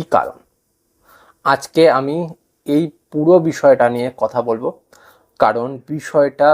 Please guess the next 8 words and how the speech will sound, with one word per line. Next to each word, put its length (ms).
ভীষণ 560
জটিল 500
আর 220
ভীষণ 460
গুরুত্বপূর্ণ। 600
প্রথম 300
পয়েন্ট, 280
প্রিয়জন 440